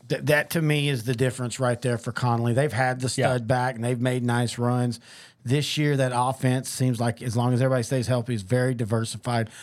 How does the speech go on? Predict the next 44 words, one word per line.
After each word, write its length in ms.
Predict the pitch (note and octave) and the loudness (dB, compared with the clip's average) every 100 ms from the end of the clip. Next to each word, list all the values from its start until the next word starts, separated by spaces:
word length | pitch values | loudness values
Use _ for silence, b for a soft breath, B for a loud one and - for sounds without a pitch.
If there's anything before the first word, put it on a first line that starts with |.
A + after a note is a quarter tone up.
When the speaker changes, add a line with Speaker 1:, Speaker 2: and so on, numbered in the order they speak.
| B B | B B
Speaker 1:
I 200 | - G#3+ | -2 0
like 300 | A#3+ G3 - | 2 0 -2
Conley 420 | C#3+ C3 D#3 F3+ | -2 0 2 2
in 80 | F3+ | 2
this 180 | F#3 - | 0 0
game. 340 | F#3+ F#3 G3 | 0 0 0
Speaker 2:
I 120 | B2 | 0
do, 120 | A#2+ G#2 | -2 -4
too. 200 | - A2+ | -4 -2
Speaker 1:
A-, 40 | |
and 260 | D#3+ E3 D3 | -2 0 0
I 120 | E3 | 0
think 280 | E3+ F#3 E3 | 0 -2 -2
it 100 | C3+ | -4
could 280 | - D#3+ D3+ | -2 0 0
not 220 | E3 D#3+ | -2 0
get 200 | C#3+ - C3 | -2 -2 -2
ugly, 340 | C#3 D3+ F#3 | -2 0 0
but 120 | E3 | 2
I 60 | F3 | 0
think 200 | G#3+ F#3+ | 0 -2
Conley 260 | F3 E3 | 0 0
could 140 | D#3 D3 | 0 0
win 280 | C3+ C#3 B2+ | 0 0 0
comfortably. 680 | - B2+ - F#2+ F2 E2+ - | 0 0 0 -6 -6 -12 -12
Speaker 2:
Y-, 200 | F#3 F3+ - _ | -10 -10 -12 _
yeah, 320 | E3+ D#3+ D#3 A#2+ | -2 2 2 2
I 280 | A2 C#3 | 0 2
do, 120 | C#3 B2+ | 2 0
too. 200 | - A#2 | 0 -2
Speaker 1:
I 100 | F3 | 0
Speaker 2:
I 40 | - | 0
Speaker 1:
think 100 | C4+ | 0
Speaker 2:
think 100 | - | 0
Speaker 1:
La 60 | |
Vega's 300 | E3+ F3+ F3 | 0 0 0
a 40 | D#3 | -2
little 220 | D3+ D3+ | -2 -2
Speaker 2:
two 80 | D3 | 0
Speaker 1:
down 140 | D#3+ | 0
Speaker 2:
to 60 | D#3 | 2
Speaker 1:
this 160 | D3 C#3 | 0 -2
year. 80 | C3+ | -2
Speaker 2:
three 220 | B2+ | -2